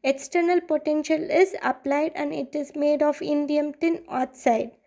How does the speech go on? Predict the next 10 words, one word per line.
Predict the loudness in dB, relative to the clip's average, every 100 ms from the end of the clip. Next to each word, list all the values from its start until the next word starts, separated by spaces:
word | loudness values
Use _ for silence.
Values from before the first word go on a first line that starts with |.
| _ -20 _
And | 2
the | 4
liquid | 4 0 -2 0
crystal | -2 0 2 2 2
is | 0 0
placed | 2 4 2 -2
between | -6 -2 -2 -2 -4
two | -2 -2 -2
glass | 0 2 0 -2
sheets. | -4 0 0 -2 -10 -16 -16